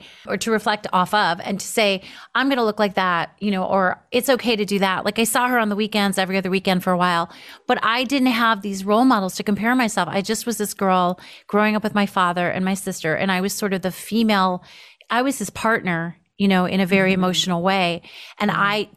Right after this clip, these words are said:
Speaker 1: took on that role right away. I wanted to cook. I wanted to do laundry. I wanted to take care of my little sister. I wanted my father to confide in me until adolescence hit.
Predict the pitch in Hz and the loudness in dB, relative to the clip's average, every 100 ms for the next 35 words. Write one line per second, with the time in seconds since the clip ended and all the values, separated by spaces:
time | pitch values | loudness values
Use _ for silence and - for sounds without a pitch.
0 | - 294 285 - 214 247 190 208 196 190 | -4 -2 -2 0 2 2 0 0 0 0
1 | 185 180 180 175 180 - 180 190 208 220 | 0 2 2 2 0 -2 -2 0 2 0
2 | 190 - 185 185 185 180 190 196 180 185 | -2 0 -2 -2 -4 0 0 0 -4 -4
3 | 185 180 180 226 - 185 180 185 180 185 | -2 0 -2 -6 -6 -4 -2 0 0 0
4 | 185 - 180 175 185 175 180 175 180 - | -6 -4 -4 -2 -4 -2 -2 -2 -4 -4
5 | 240 - 208 - - - - 190 170 208 | -4 0 -2 -2 -18 -14 -4 -4 0 2
6 | 233 240 196 190 190 180 175 180 190 185 | 2 0 -2 0 0 0 -2 -2 -4 -2
7 | 202 233 190 175 170 - - - 190 185 | 0 0 -2 -2 -6 -14 -20 -4 -4 0
8 | 240 208 - 185 190 208 - 202 - 190 | 0 0 0 -2 0 0 0 -6 -2 -2
9 | 185 | -2